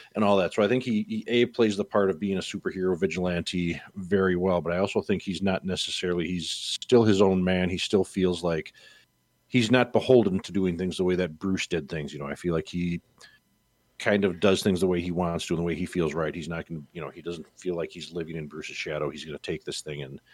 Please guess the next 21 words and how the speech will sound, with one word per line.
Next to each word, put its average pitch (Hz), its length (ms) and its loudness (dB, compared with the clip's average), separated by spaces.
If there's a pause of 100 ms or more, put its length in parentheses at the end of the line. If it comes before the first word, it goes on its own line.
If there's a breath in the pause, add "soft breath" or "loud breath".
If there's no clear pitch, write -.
(520 soft breath)
and 104 220 -2
do 120 160 6
it 117 60 2
the 120 80 0
way 101 160 4
he 104 160 0
feels 90 320 -2
is 85 100 -8
right 85 240 -4
and 85 80 -12
what 87 100 -8
he 92 120 -10
feels 80 320 -8
is 80 100 -14
the 73 80 -14
right 78 180 -8
way 80 140 -8
to 76 80 -6
do 78 240 -6
it. 73 240 -6
Um, 69 380 -8